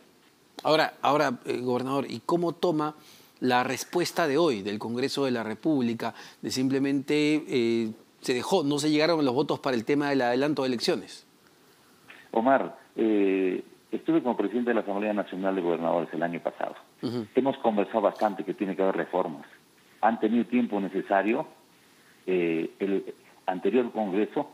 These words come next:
Speaker 2: y ahora también este Congreso en estos quince meses para poder trabajar, sino que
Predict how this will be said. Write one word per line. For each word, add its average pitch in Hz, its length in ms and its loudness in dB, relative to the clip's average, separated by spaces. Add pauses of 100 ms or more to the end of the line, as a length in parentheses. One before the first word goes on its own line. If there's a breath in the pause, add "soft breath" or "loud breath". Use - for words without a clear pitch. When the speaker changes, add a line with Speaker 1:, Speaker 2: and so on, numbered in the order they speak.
Speaker 2:
y 101 160 2
ahora 131 380 4
también 104 240 -2
este 107 180 -4
Congreso 92 500 -4
en 92 140 -6
estos 98 240 -8
quince 92 320 -6
meses 82 320 -6 (760 loud breath)
para 92 220 2
poder 95 220 2
trabajar, 78 480 -2
sino 110 200 0
que - 280 -2